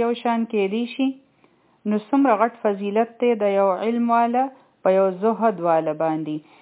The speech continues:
لیکن چې مونږ کله د نیکۍ سوچ کوو، نو زمونږ په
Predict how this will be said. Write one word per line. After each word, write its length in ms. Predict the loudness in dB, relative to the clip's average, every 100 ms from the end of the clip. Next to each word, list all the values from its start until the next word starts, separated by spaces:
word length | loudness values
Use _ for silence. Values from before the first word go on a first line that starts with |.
| _ -6 -2
لیکن 280 | 0 -2 -4
چې 80 | -2 0
مونږ 280 | 0 0
کله 220 | 0 -2 0
د 100 | -2
نیکۍ 340 | -4 -4 -2 -2 -2
سوچ 260 | -4 -4 -4 -2
کوو، 280 | 0 0 -2
نو 80 | -4 -2
زمونږ 340 | -2 0 -2 -4 -8 _ _ _ _ _ _
په 640 | 2 4 4 2 -4 -12